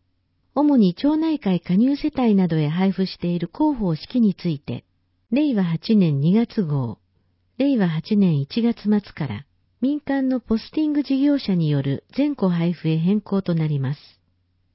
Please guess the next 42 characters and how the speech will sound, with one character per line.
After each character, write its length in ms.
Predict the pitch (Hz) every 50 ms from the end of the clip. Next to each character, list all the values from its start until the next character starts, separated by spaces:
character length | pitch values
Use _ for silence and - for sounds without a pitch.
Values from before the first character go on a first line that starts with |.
| _ _ _ _ _ _ _ _ _ _ -
広 280 | - 320 330 320 277
報 160 | 233 214 196 180
式 300 | - - - - 247 240
と 140 | - 214
合 80 | 190 185
わ 140 | 175 185 196
せ 140 | - 196 -
て 80 | -
配 260 | 160 165 180 180 185
布 140 | 175 185 185
す 180 | 170 - - 170
る 240 | 160 160 156 - _
市 160 | - - -
か 140 | - - 311
ら 140 | 285 254 214
の 160 | 175 156 139
お 40 | 139
知 160 | - - 180
ら 140 | 165 165 165
せ、 280 | - - 151 139 - _ _ _ _ _ -
同 220 | 208 240 269 285
時 140 | 269 269 277
配 260 | 254 233 240 247 247
布 120 | 240 247 240
物 440 | 202 190 175 - - - 143 - - _ -
に 120 | 196 202
つ 140 | - - 262
い 120 | 262 233
て 100 | - 190
も 160 | 175 156 147
同 220 | 143 170 175 180 180
様 240 | 175 175 170 165 160
に 260 | 151 147 147 143 - _
全 220 | - 262 311 311 277
戸 120 | - 170
配 240 | 147 139 147 165 175
布 120 | 170 175
し 180 | 170 - - 160
ま 160 | 151 151 156
す。 60 | 160 - _ _ _ _ _ _ _ _ _ _ _ _ _ _ _ _ _ _ _ _ _ _ _ _ _ _ _ _ _ _ _ _ _ _ -
な 240 | - 226 240 220 170
お、 120 | 135 -